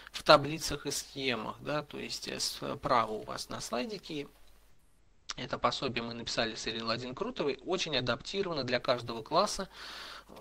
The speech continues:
опять же, позволяет использовать в учебном процессе все эти темы, м, да, то есть использовать в учебном процессе их. Так,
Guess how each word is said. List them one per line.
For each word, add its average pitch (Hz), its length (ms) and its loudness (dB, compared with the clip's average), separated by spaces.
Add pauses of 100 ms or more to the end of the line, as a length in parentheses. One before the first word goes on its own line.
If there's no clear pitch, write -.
(100)
опять 175 360 4
же, 131 420 0
позволяет 135 520 -2
использовать 127 580 -4
в 110 160 -8
учебном 127 400 -2
процессе 123 580 -4
все 120 220 -4
эти 117 180 -10
темы, 147 520 -6 (460)
м, - 460 -16 (100)
да, 139 200 -6
то - 120 -16
есть - 140 -8
использовать 139 400 -8
в - 60 -14
учебном 123 320 -4
процессе - 600 -8
их. - 200 -18 (1500)
Так, 147 380 10